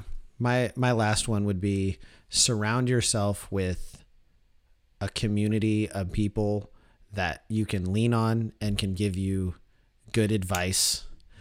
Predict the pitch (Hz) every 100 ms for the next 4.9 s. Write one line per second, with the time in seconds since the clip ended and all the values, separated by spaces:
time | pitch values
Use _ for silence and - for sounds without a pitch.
0 | - - - 104 95 92 101 - 95 90
1 | 90 - - - - - - - - 107
2 | - 110 110 107 - 110 107 110 101 95
3 | 98 - 95 95 98 78 95 92 95 101
4 | 104 95 87 101 95 95 90 90 85